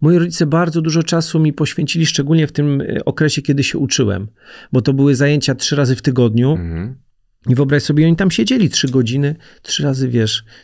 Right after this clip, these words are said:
Speaker 1: i siedzieli, zawozili mnie na te zajęcia, tra-, tramwajem jeździliśmy,
Speaker 2: Mhm.
Speaker 1: bo nie mieliśmy samochodu jeszcze wtedy. Siedzieli ze mną, wracali,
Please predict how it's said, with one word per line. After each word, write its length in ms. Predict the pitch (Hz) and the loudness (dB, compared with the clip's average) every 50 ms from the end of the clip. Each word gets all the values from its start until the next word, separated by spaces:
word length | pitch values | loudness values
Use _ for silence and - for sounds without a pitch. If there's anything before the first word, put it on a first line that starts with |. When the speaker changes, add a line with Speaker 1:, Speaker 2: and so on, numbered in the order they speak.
| _ _ | _ _
Speaker 1:
i 40 | 139 | -4
siedzieli, 380 | - - 196 196 196 156 123 104 | -2 -2 0 0 2 2 2 2
zawozili 440 | 104 110 117 120 101 113 131 139 | 2 2 2 2 2 2 2 2
mnie 120 | 139 139 139 | 2 2 0
na 60 | 135 | 0
te 140 | 135 147 123 | 0 -2 -2
zajęcia, 280 | 131 131 131 - 147 | 0 -2 0 0 -2
tra-, 400 | 139 - 131 - 139 117 117 110 | -4 -2 -4 -4 -4 -4 -4 -4
tramwajem 480 | 107 - 117 104 95 107 113 120 120 120 | -2 -2 -2 0 2 2 2 2 2 2
jeździliśmy, 400 | 120 117 120 120 117 87 85 87 | 0 0 0 0 0 0 0 0
Speaker 2:
Mhm. 160 | - 117 117 | 0 0 0
Speaker 1:
bo 60 | 107 | 0
nie 80 | 110 107 | 0 0
mieliśmy 280 | 107 107 101 101 107 104 | 0 0 0 -2 -4 -4
samochodu 460 | - 120 113 107 95 117 110 110 107 | -4 -4 -4 -4 -2 -4 -4 -4 -4
jeszcze 220 | 104 - - - | -2 -2 -4 -6
wtedy. 320 | 110 - 117 113 117 123 - - - - - - - - - - _ _ _ | -4 -4 -4 -2 -2 -4 -6 -6 -14 -16 -16 -16 -16 -16 -20 -20 _ _ _
Siedzieli 480 | - - - - 113 127 131 127 131 113 | -4 -2 0 2 4 2 2 4 2 2
ze 160 | 95 120 120 | 2 2 2
mną, 200 | 117 110 110 107 | 2 2 2 2
wracali, 520 | - 101 98 - - 110 113 117 127 127 | 2 0 -2 -2 0 -2 0 0 -2 -2